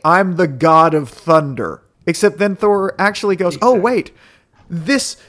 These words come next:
Speaker 1: this Angel must have been that other one." <laughs> And I'm like, "Okay, so you didn't remember him with his giant ass wings?"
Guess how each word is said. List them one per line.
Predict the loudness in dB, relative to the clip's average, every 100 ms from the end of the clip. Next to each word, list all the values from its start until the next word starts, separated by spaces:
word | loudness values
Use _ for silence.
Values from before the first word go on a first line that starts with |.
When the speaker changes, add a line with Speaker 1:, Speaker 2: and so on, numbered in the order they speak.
| -12
Speaker 1:
this | -12 0 0 0 -6 -12 _ _ _ -20 _ _ _
Angel | -4 -4 0 0
must | 2 0 0
have | -2 0
been | 0 0
that | -2 0
other | 0 2 2
one." | 2 2 0
<laughs> | -6 -20 _
And | -2 -2
I'm | 2
like, | 0 2
"Okay, | 2 4 0
so | 0
you | -2
didn't | -2 -4
remember | -4 0 0 2
him | 0
with | 0 -2
his | -4 -4
giant | -10 -8 -4 -4 -2 -2
ass | -2 -2
wings?" | -4 -4 -4 -8 -14 -16 -20